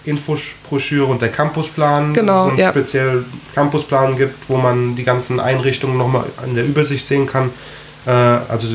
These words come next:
Speaker 1: wir haben wahrscheinlich ein, zwei Links in der, in, wo man dann da auch hinfindet in unserer Beschreibung. Ähm, hier steht jetzt noch bafög. Beantra-, äh, beanspruchst du bafög?
Speaker 2: Äh, nee, ich darf nicht.
Speaker 1: Okay.
Speaker 2: Ich bin noch unter dreißig und,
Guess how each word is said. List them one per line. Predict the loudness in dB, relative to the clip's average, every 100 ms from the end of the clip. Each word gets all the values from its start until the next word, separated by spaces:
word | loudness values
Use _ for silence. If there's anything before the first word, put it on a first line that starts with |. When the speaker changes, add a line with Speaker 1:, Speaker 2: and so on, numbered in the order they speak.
| -6 -2
Speaker 1:
wir | 0 2
haben | 2 0 -2
wahrscheinlich | 0 2 2 2
ein, | 0 0
zwei | 0 2
Links | 2 0 0
in | 0
der, | 2 0 -2 -10 -20 -8
in, | -4 -4 -6 -6
wo | 0
man | 2 4
dann | 2 2
da | 2 2
auch | 0 0
hinfindet | 0 0 0 0 0 -2
in | -2 -2
unserer | -2 -2 -2 -4 -6
Beschreibung. | -4 0 0 2 2 0 -4 -18 -20 -20 -20 -20 -20 -20 -20 -16 -2
Ähm, | 2 4 4 4 0 -4 -14 -20 -20 -20 -20 -18 -8
hier | -2
steht | 0
jetzt | 2
noch | 0
bafög. | 0 0 0 -2 -4 -8 -14 -14 -20 -10
Beantra-, | -4 -4 -4 -2 -2 -2
äh, | -6 -18 -8
beanspruchst | -6 -6 -8 -8
du | -4
bafög? | -2 -2 -2 -6 -6 -14 0
Speaker 2:
Äh, | 2 4
nee, | 4 4
ich | 2 -2
darf | -2 -2 -4
nicht. | -4 -2
Speaker 1:
Okay. | -2 0
Speaker 2:
Ich | 0
bin | 2
noch | 0 2
unter | 2 0
dreißig | 0 0 0 0 -2 -2 -4 -2
und, | -2 0 -2 -4